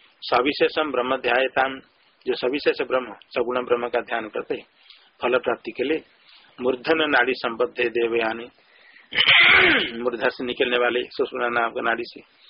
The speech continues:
उसे देवयान मार्ग में, उत्तरायण मार्ग में जाएंगे। उपास्यत्वाय, उपास्य के लिए, कहने के लिए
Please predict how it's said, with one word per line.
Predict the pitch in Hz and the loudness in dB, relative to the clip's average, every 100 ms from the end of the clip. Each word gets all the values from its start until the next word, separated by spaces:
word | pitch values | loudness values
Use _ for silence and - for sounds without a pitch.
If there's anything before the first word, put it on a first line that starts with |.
| - | -12
उसे | 123 - | -8 -4
देवयान | 113 120 120 120 117 | 0 2 2 0 0
मार्ग | 117 113 | 0 -2
में, | 117 | -6
उत्तरायण | 110 123 117 117 | -2 -2 0 0
मार्ग | 117 113 | -2 -4
में | 113 | -2
जाएंगे। | 117 117 113 110 _ _ _ _ _ _ _ _ _ - | -2 -2 -8 -14 _ _ _ _ _ _ _ _ _ -8
उपास्यत्वाय, | - 139 - 131 - 117 117 117 - _ _ _ 117 | 2 2 2 -4 2 2 4 0 -4 _ _ _ -14
उपास्य | 120 127 - 117 | 0 0 0 -4
के | 127 | -2
लिए, | 120 135 | 0 -2
कहने | 113 113 127 | -2 -4 -4
के | - - | -4 -2
लिए | 170 | -2